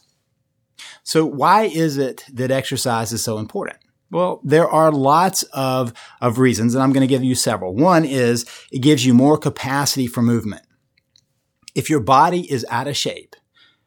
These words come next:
and you decide you wanna play with the kids or the grandkids, or you wanna take up a hobby or a pursuit, you recognize that your limits are there by that physicality.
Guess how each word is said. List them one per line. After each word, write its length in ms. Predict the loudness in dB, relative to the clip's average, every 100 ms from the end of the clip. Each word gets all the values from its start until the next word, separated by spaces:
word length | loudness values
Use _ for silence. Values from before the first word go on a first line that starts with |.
| -6
and 80 | -2
you 80 |
decide 380 | -2 -2 -2 -2
you 80 | -2
wanna 160 | -4 -4
play 240 | -6 -8
with 100 | -6
the 80 | -6
kids 320 | -2 -2 -2
or 60 | -4
the 100 | -2
grandkids, 720 | 0 0 2 4 6 4 2
or 120 | -6
you 160 | -4 -2
wanna 180 | -4 -4
take 240 | -4 -4
up 160 | -6 -6
a 80 |
hobby 500 | -2 0 2 0 0
or 280 | 0 0 -2
a 120 | -2
pursuit, 600 | -4 -6 -4 -2 -2 -4 -12 -20 -20 -20 _ -8
you 100 | -6
recognize 720 | -2 -2 -2 -8 -6 -4 -6 -8
that 120 | -10
your 160 | -8
limits 420 | -4 -4 -4 -6 -12
are 200 | -12 -10
there 300 | -6 -4 -4
by 240 | -6 -6
that 200 | -8 -10
physicality. 760 | -10 -10 -10 -12 -14 -14 -20